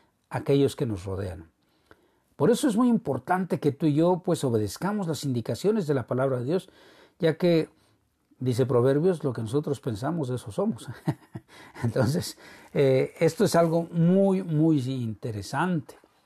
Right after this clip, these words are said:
¿Qué piensas? Eso somos. Ahora, fíjate, en el aspecto deportivo, eh, es fundamental el uso de la mente. La mentalidad es fundamental para el aspecto deportivo. Eh,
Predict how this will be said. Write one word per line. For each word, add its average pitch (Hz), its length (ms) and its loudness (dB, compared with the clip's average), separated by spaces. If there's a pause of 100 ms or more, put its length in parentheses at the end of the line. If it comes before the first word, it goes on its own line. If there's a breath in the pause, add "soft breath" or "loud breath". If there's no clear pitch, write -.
(160)
¿Qué 123 100 -6
piensas? 165 480 -2
Eso 127 220 -6
somos. 175 560 -2
Ahora, 143 340 4 (640 soft breath)
fíjate, 180 760 2
en 160 100 4
el 156 160 4
aspecto 269 600 2
deportivo, 175 800 2 (640 soft breath)
eh, 156 320 2
es 196 140 -2
fundamental 170 1080 2
el 139 240 2
uso 160 400 2
de 123 380 -2
la 110 240 -4
mente. 110 480 -2
La 123 100 6
mentalidad 139 880 4 (100)
es 165 220 -4
fundamental 120 1200 -2 (400 soft breath)
para 113 380 2 (100)
el 127 200 -4
aspecto 127 520 -2
deportivo. 110 800 -4 (720 soft breath)
Eh, 127 720 2